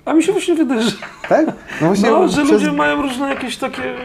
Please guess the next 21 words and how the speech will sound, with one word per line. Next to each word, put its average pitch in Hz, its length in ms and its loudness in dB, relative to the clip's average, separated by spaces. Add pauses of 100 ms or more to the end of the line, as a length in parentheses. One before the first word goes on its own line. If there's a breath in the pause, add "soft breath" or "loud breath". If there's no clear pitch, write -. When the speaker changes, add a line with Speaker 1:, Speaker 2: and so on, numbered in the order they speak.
(160)
Speaker 1:
odpały, 254 440 0
pasje, 240 460 -4
takie 240 320 -10
zaskakujące 247 720 -4
czasami, 165 360 -6
Speaker 2:
A 135 80 2
to 135 100 0
Speaker 1:
nie? 131 60 0
Speaker 2:
oczywiście. 175 500 -2 (100)
Wystarczy 127 360 -4
przejść 127 340 -6
się 131 80 -4
do 123 380 -2
Muzeum 131 420 -2
Sztuki 139 280 -2
Współczesnej. 113 560 -12
Speaker 1:
Mhm. 202 220 -4 (380 loud breath)
Speaker 2:
To 123 360 -2 (120)
można 127 240 -4
zobaczyć 123 380 -4
naprawdę 120 340 -4